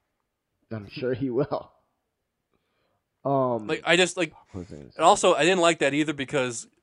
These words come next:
Speaker 2: I shouldn't be laughing at Game of Thrones when I'm watching it. Maybe a chuckle here and there from, like, one of the, the lighthearted guys, you know, like Tyrion. But every time they turned around and there was a shitbag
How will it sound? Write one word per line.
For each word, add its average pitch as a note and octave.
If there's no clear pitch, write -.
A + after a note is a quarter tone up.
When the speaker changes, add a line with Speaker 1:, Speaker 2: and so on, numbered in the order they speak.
Speaker 2:
I C3+
shouldn't F#3
be D#3
laughing B2+
at G#2
Game A2+
of G#2
Thrones G2
when A#2
I'm G#2+
watching G#2+
it. G2
Maybe G#3+
a -
chuckle D#3
here E3
and E3
there E3
from, B2+
like, A#2
one A#2+
of A#2+
the, A#2
the A2
lighthearted B2
guys, B2
you A#2
know, A2
like G2+
Tyrion. B2
But A#2+
every E3
time F3
they D#3
turned D#3
around D3+
and B2
there B2+
was B2
a A#2+
shitbag A#2+